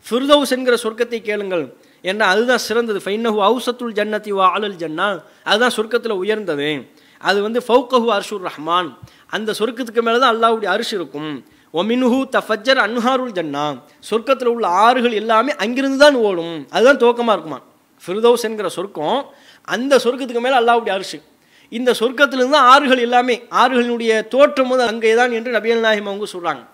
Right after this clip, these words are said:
அப்படிப்பட்ட உயர்ந்த சொர்க்கமான ஃபிர்தௌஸை கேளுங்கள் என்று நபிகள் நாயகம் அவர்கள் சொல்கிறார்கள்.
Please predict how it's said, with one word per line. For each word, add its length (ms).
அப்படிப்பட்ட 520
உயர்ந்த 420
சொர்க்கமான 600
ஃபிர்தௌஸை 480
கேளுங்கள் 340
என்று 180
நபிகள் 260
நாயகம் 280
அவர்கள் 200
சொல்கிறார்கள். 520